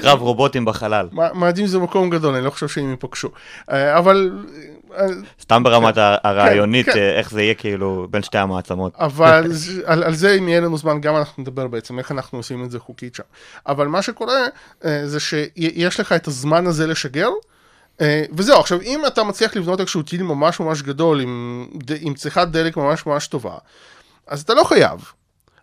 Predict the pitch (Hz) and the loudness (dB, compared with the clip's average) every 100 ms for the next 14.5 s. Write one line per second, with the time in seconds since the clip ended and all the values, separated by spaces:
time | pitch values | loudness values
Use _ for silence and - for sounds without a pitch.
0 | - 151 156 170 170 226 240 220 220 208 | -2 4 6 6 4 2 4 4 4 2
1 | 196 208 196 185 175 - 156 156 135 95 | 0 -2 -4 -8 -10 -4 -2 -2 -4 -8
2 | - - 131 131 143 147 185 202 202 185 | -14 -10 -6 -4 -4 -4 -2 0 0 2
3 | 220 214 165 165 160 - 151 185 202 180 | 2 2 2 0 -4 -6 -4 -2 -2 -2
4 | 151 - 165 170 170 151 135 170 269 359 | -6 -6 -4 -4 -6 -4 -4 -2 -4 -8
5 | - - _ 147 139 151 147 147 180 196 | -16 -20 _ -12 -6 0 0 2 0 2
6 | 180 156 143 202 240 180 156 160 151 156 | 0 0 0 -2 -2 -2 -2 -6 -8 -6
7 | 147 175 190 - 147 175 185 185 185 175 | -6 -4 -4 -6 -2 0 0 0 -2 -4
8 | - - _ - 175 175 170 160 208 220 | -6 -20 _ 2 2 2 -4 -2 0 2
9 | 196 160 175 185 190 170 160 156 185 196 | -2 -6 -6 -4 -4 -2 -2 0 0 -2
10 | - 180 160 160 160 160 156 151 160 151 | -4 -4 -4 0 0 0 -4 -4 -4 -6
11 | 143 135 135 165 156 156 147 156 143 - | -4 -2 -2 0 0 -2 -4 -4 -4 -4
12 | - 151 139 120 - - _ _ 135 131 | 0 0 0 -4 -16 -20 _ _ -6 -4
13 | 135 139 139 151 151 147 - 160 156 165 | -6 -6 -6 -2 -2 -4 -4 -4 -2 -2
14 | 147 139 147 147 - | -2 0 0 -2 -6